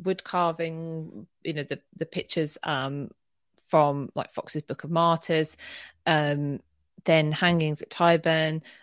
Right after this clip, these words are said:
uh, depictions of beheadings on Tower Hill,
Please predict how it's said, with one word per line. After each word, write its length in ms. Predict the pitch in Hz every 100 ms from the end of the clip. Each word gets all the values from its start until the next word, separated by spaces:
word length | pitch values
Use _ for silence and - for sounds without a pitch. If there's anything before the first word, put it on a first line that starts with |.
| _
uh, 320 | 156 135 - - _ _ _ 160
depictions 680 | - - - - 160 156 - 160
of 460 | 147 143 143 139
beheadings 500 | - - 151 147 151
on 140 | - 139
Tower 320 | - 147 135
Hill, 500 | 139 175 165 156